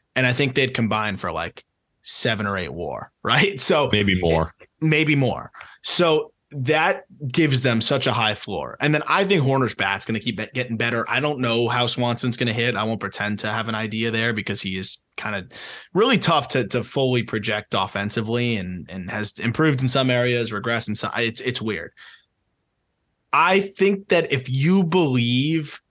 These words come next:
Speaker 1: in, to spoil it, if you believe in Bryson Stott, then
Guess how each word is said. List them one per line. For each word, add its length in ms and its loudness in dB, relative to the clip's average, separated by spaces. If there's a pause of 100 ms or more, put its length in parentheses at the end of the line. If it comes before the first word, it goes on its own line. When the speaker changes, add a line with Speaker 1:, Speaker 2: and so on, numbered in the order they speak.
Speaker 1:
in, 380 2
to 120 2
spoil 460 2
it, 80 2
if 140 -8
you 100 0
believe 580 0
in 200 2
Bryson 500 0
Stott, 560 -2 (480)
then 640 -2